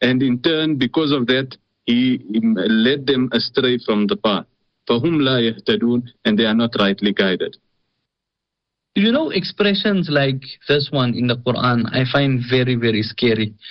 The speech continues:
Speaker 2: When Allah says, وَزَيَّنَ لَهُمُ الشَّيْطَانُ أَعْمَالَهُمْ, Allah has beautified for them their sin. Because if you look at worshipping the sun, it seems absolutely illogical.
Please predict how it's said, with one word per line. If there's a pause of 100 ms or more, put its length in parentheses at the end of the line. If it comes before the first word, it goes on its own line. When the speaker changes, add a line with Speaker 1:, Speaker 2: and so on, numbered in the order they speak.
(280)
Speaker 2:
When
Allah
says,
وَزَيَّنَ
لَهُمُ
الشَّيْطَانُ
أَعْمَالَهُمْ, (480)
Allah
has
beautified (100)
for
them
their
sin. (380)
Because
if
you
look
at (180)
worshipping
the
sun,
it
seems (100)
absolutely
illogical.